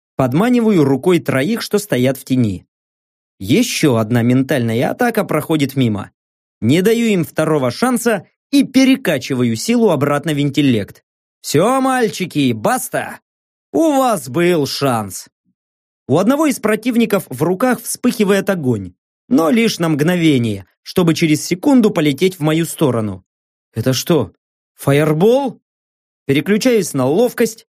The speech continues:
и, перекатываясь, почти ухожу с линии огня. Однако горящий снаряд опаляет шерсть на пальто. Немедля ни секунды, опять ставлю главным атрибутом интеллект.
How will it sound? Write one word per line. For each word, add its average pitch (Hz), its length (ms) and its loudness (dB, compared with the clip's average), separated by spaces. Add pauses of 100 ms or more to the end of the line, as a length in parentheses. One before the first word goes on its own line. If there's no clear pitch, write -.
(160)
и, 277 140 0
перекатываясь, 147 840 0
почти - 540 -4
ухожу 185 380 0
с - 100 -6
линии 160 320 2
огня. 131 520 -2 (580)
Однако 185 380 0
горящий 214 420 0
снаряд 175 420 -2
опаляет 160 460 -2
шерсть 196 580 -4
на 180 160 0
пальто. 170 640 -4 (600)
Немедля 165 540 2
ни 135 120 0
секунды, 214 800 0 (260)
опять - 420 -2
ставлю 220 460 0
главным 170 440 0
атрибутом 156 580 0
интеллект. 196 680 0